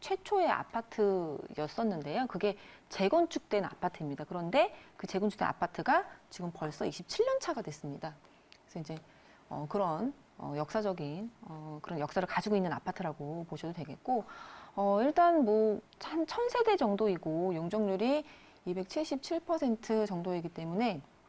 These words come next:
음, 이제 재건축이나 뭐 그런 부분이 힘들지 않을까 생각하시는 분이 있는데, 요 아파트 같은 경우는 좀 다르다고 저는 생각이 듭니다. 일단 우리 지적도를 한번 보면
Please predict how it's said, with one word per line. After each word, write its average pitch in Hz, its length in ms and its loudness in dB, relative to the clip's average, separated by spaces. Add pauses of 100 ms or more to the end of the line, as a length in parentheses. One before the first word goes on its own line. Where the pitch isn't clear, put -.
(720)
음, 170 960 -2
이제 - 140 -12
재건축이나 196 1120 -2
뭐 160 180 -6
그런 170 220 -6
부분이 156 320 -4
힘들지 294 320 0
않을까 180 420 -2
생각하시는 247 460 0
분이 190 160 -2
있는데, 160 440 -2 (480)
요 233 420 4
아파트 - 340 0
같은 226 300 2
경우는 190 360 0
좀 180 180 -4 (300)
다르다고 190 480 -2
저는 165 160 -4
생각이 220 300 -2
듭니다. 151 440 -6 (420)
일단 254 580 4
우리 196 200 0
지적도를 302 520 2
한번 233 220 2
보면 165 640 -2